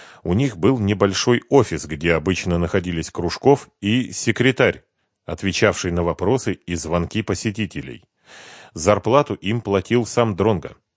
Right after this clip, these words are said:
«Во всяком случае, они могли хотя бы упомянуть тебя, когда писали о деле Баратова»,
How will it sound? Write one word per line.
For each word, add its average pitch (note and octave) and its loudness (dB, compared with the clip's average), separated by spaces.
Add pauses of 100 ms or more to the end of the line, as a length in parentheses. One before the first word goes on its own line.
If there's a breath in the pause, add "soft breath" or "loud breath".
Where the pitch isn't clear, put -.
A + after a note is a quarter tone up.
(920)
«Во E2+ 2
всяком D3+ 2
случае, E3 -4 (260 loud breath)
они B2+ 4
могли C#3 4
хотя C#3 4
бы C3+ 2
упомянуть D3+ 4
тебя, E2+ 0
когда G#2 0
писали A2 2
о G#2 4
деле G#2 4
Баратова», F#2+ 2